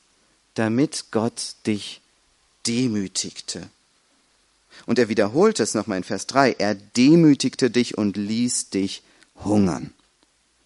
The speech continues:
Was fangen wir mit so einer Aussage an? Wenn wir heutzutage das Wort demütigen hören, dann haben wir ein bestimmtes Bild vor Augen und einen bestimmten Beigeschmack.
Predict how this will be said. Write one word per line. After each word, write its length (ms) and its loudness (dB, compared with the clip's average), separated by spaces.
Was 340 2
fangen 320 2
wir 100 6
mit 180 2
so 400 6
einer 360 4
Aussage 640 0
an? 220 -10
Wenn 240 2
wir 320 6
heutzutage 520 8
das 160 4
Wort 240 2
demütigen 600 6
hören, 380 10
dann 220 8
haben 200 6
wir 80 10
ein 80 8
bestimmtes 480 6
Bild 340 8
vor 220 4
Augen 300 10
und 140 8
einen 100 4
bestimmten 440 6
Beigeschmack. 840 6